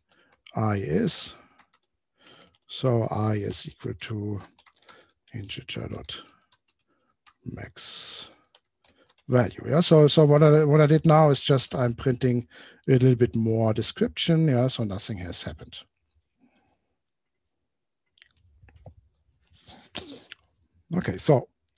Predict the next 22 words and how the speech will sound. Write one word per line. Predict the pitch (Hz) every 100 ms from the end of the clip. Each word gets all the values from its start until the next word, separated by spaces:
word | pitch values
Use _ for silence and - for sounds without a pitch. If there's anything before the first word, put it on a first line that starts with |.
| -
I | 147 180
have | 147 143
here | - 147 143 - _ _ -
the | 120
printout | - 147 160 - 127 127 127 -
what | - -
this | 113 104 -
I | 90
is. | - - - - - - - - -
So | -
let's, | 196 240 - - -
uh, | 175 170 170 165 156 - - _ _ _ _ - _ _ _ _ _ _ _
do | - -
some | - 180
calculation. | - 175 - 160 - - 78 _ _
Yeah? | 127 202 - -
So | - 160
I | 139
define | 147 151 - 196 185
a | 156
new | 151 165 196 175
variable, | 139 170 160 117 107